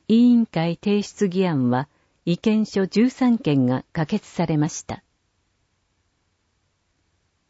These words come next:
請願の採択状況。請願の件名は請願書の通り記載しています。意見書を発議し、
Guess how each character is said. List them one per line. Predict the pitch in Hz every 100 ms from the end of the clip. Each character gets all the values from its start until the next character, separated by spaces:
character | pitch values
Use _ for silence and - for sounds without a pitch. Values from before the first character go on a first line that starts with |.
| _ _
請 | - 233 262
願 | 247 247 226
の | 233
採 | - 226
択 | - 262 240
状 | 220 226 208 -
況。 | 151 139 123 113 - _ _ _ _ _ _ _ _ _ _ -
請 | 220 233
願 | 226 226 214
の | 214
件 | 190 196 190
名 | 185 175
は | 160 175 _ _
請 | - 208 254
願 | 247 247
書 | 240 233
の | 226
通 | - 240 208
り | 139
記 | -
載 | - 165 165
し | -
て | 156
い | 151 135
ま | 143
す。 | - _ _ _ _ _ _ _ _ _ _ _ _ _ _ _ _
意 | 196
見 | - 269 247
書 | - 214
を | 185
発 | 190 - 143
議 | 160
し、 | - 135